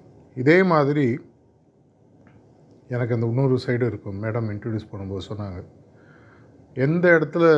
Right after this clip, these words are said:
போனாலுமே பார்த்தீங்கன்னா, வியாபாரமாக இருக்கட்டும், இல்ல உங்களுடைய தொழில் சார்ந்த விஷயங்களாக இருக்கட்டும், எல்லாருமே வந்து இது எல்-, இது எல்லாத்தையும் இது ஆணித்தரமான விஷயம்னு சொல்லி சொல்லுவாங்க. அந்த பின்னாடி இருக்கக்கூடிய அந்த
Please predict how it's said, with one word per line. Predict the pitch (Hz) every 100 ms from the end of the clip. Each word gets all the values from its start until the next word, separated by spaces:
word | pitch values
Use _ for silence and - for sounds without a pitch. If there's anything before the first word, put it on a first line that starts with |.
| 131 117 110
போனாலுமே | 135 135 131 127 135 139
பார்த்தீங்கன்னா, | 123 117 117 120 131 120 107 104
வியாபாரமாக | 110 117 117 117 113 107 104 104
இருக்கட்டும், | 101 98 - 95 95 104
இல்ல | 107 110
உங்களுடைய | 107 98 92 98
தொழில் | 131 139 151 143
சார்ந்த | - 127 123 117 110 98 104 -
விஷயங்களாக | 113 131 117 113 110
இருக்கட்டும், | 104 95 92 95 98 - _ _ - _ _ _ _ _ _ _ -
எல்லாருமே | 131 151 156 180
வந்து | 156 147 160 165 139 123
இது | 123 117
எல்-, | 123 - -
இது | 135 131
எல்லாத்தையும் | 131 139
இது | 151 139
ஆணித்தரமான | 123 123 139 151 147 135 135 131 135 123
விஷயம்னு | 110 123 113
சொல்லி | 110 107
சொல்லுவாங்க. | 101 107 98 92 92 _ _ _ - - - _ - - -
அந்த | 120 117
பின்னாடி | 113 165 196 185 165
இருக்கக்கூடிய | 147 143 160
அந்த | 147 127 110 104